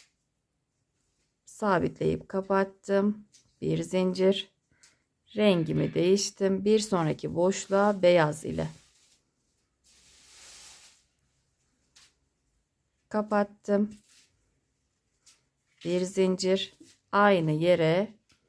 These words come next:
yeşil ile rengimi değiştim. Çift olarak battığımız kısımlarda önce beyaz, sonra yeşil şeklinde fıstık kapatıyoruz. Onun hemen yanındaki boşluğa da yeşil ile batırıyor-,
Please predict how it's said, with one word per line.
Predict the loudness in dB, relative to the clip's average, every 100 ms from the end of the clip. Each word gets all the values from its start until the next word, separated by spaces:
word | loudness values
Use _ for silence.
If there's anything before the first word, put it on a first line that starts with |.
| _ -4
yeşil | 0 0 0 -2 -2
ile | -4 -4 -6 _ _ -10
rengimi | -4 -2 -2 -2
değiştim. | -2 -2 -2 -8 -16 -20 -20 _ _ _ _ _ -6
Çift | -2 -2 2
olarak | 6 6 6 4 2
battığımız | 0 0 -6 -2 -2 -2
kısımlarda | -6 -8 -2 2 6 6 4 2 -2
önce | 2 4 4 2 4
beyaz, | 6 6 4 0
sonra | 0 2 2
yeşil | 2 0 0 -2
şeklinde | -2 -2 -2 -6 -2 2 4 2 -6 _ _ _ -8
fıstık | -6 -6 -10 -8
kapatıyoruz. | -8 -6 -6 0 0 0 -8 _ _ _ _ -8
Onun | -2 2 2
hemen | 2 2 2
yanındaki | 2 4 2 2 -2 -2
boşluğa | -2 0 0 0 0 2
da |
yeşil | 0 2 2 2 -2
ile | -2 -2
batırıyor-, | -4 -6 -10